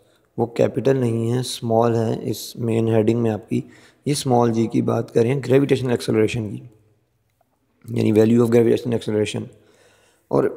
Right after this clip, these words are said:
altitude का क्या मतलब है यहाँ पे, ये मैं बता दूँ। altitude आपका surface of earth से लेकर किसी भी height तक का distance कहलाता है। यानी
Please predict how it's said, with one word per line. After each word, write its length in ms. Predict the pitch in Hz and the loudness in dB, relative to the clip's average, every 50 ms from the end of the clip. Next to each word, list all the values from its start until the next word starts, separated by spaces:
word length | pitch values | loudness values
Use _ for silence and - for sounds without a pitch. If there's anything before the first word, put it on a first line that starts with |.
| - - - - - _ - | -8 -18 -20 -20 -10 _ 0
altitude 560 | 156 143 151 170 202 202 175 185 170 147 135 | 0 0 0 0 -2 -2 0 2 0 2 2
का 60 | - | 0
क्या 180 | 117 - 123 123 | -2 -2 -4 -6
मतलब 360 | 123 127 127 - - 117 113 | -6 -6 -6 -4 -2 -2 0
है 60 | 113 | 0
यहाँ 180 | 113 110 110 107 | 0 -2 -2 -4
पे, 120 | - 120 | -4 -4
ये 100 | 113 113 | -2 -2
मैं 120 | 113 113 107 | -2 -2 -2
बता 280 | 107 - - 117 - | -4 -2 -2 -2 -2
दूँ। 220 | 110 110 120 151 175 - - _ _ _ _ _ _ _ _ _ _ _ _ _ _ _ _ _ _ _ _ _ - | -2 -2 -4 -4 -6 -10 -16 _ _ _ _ _ _ _ _ _ _ _ _ _ _ _ _ _ _ _ _ _ -2
altitude 720 | 139 131 127 180 185 185 143 - - 139 131 127 131 - - - | -2 -2 -2 -2 -4 -4 -4 -4 -2 0 0 0 0 -2 -2 -2
आपका 400 | 120 113 - - - - 123 113 123 139 143 - - - _ _ _ _ _ _ _ _ | -2 -2 -2 -6 -4 -2 -2 -2 -2 -4 -6 -12 -18 -20 _ _ _ _ _ _ _ _
surface 680 | - - - 127 127 123 - - - 156 170 170 156 165 | -14 -8 -2 -2 -2 -2 -2 -4 -4 -2 -2 -2 -2 0
of 180 | 170 165 160 165 - - - - | 0 0 0 -2 -4 -10 -4 0
earth 260 | 139 123 120 - - - | 0 0 0 0 -6 -14
से 260 | - - - 131 120 | -10 -2 0 2 2
लेकर 560 | 117 113 113 110 107 - - 123 113 113 127 151 - - - - - _ _ _ _ _ _ _ _ _ _ _ _ _ _ _ _ | 4 2 2 0 0 -2 0 2 2 4 2 0 -4 -10 -16 -20 -20 _ _ _ _ _ _ _ _ _ _ _ _ _ _ _ _
किसी 300 | - 135 123 - - 156 | -6 -6 -6 -4 -2 0
भी 120 | 143 147 147 | 2 2 2
height 380 | 123 117 123 113 135 127 - | 2 2 2 2 0 0 0
तक 160 | - 131 123 - | 0 0 0 0
का 140 | - 143 165 190 202 - - - _ _ _ - 143 | -2 -2 -2 -2 -4 -8 -16 -20 _ _ _ -16 -6
distance 580 | 117 120 143 139 - 151 151 151 139 147 - - - - - - - | -2 -2 -2 0 2 2 0 0 0 -4 -10 -12 -14 -18 -20 -8 -2
कहलाता 400 | - 123 120 113 110 - - - | 2 2 2 2 0 -2 -4 -4
है। 120 | 131 135 | -6 -4
यानी 260 | 135 131 131 151 165 | -4 -4 -4 -4 -4